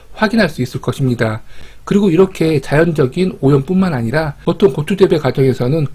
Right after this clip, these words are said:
워낙 병충해가 많은 그런 텃밭 작물이다 보니까 각종 농약을 치는 경우가 많이 있을 거예요. 사실 농약을 치지 않는다고 한다면 이 정도까지 병해 없이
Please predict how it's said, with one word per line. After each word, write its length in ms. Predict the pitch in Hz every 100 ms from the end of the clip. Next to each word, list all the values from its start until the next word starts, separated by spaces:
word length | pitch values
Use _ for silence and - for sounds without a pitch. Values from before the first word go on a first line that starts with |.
| - -
워낙 400 | 135 202 190 185
병충해가 540 | 143 147 - 135 120
많은 400 | 110 131 135 117 -
그런 220 | - 123
텃밭 260 | 170 - 156
작물이다 400 | 180 131 113 135
보니까 540 | 123 113 - 160 156 - -
각종 360 | - 165 - 170
농약을 360 | 135 185 170
치는 220 | 147 185 151
경우가 420 | 127 117 120 -
많이 260 | 127 135 139
있을 200 | - 127
거예요. 480 | 127 113 113 117 - - - -
사실 340 | 143 175 170
농약을 360 | 139 160 160 156
치지 200 | 196 151
않는다고 380 | 127 135 123
한다면 440 | 139 139 113 165 202 - - -
이 80 | 160
정도까지 600 | 202 208 196 151 139 131
병해 420 | - 135 135 170
없이 420 | 127 113 - 123